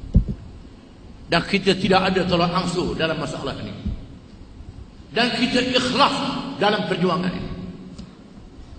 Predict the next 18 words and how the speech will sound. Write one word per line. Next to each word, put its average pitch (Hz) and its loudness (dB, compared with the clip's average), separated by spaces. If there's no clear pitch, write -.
Perjuangan 294 2
menentang 190 2
penjajah 202 6
di 175 2
rantau 208 4
Asia 208 2
Tenggara, 196 2
menghadapi 196 4
pakatan 233 4
di 226 6
antara 233 4
Belanda 233 8
dan 233 6
British, 233 2
melalui 247 4
syarikat 262 4
Hindia 247 6
Belanda 220 6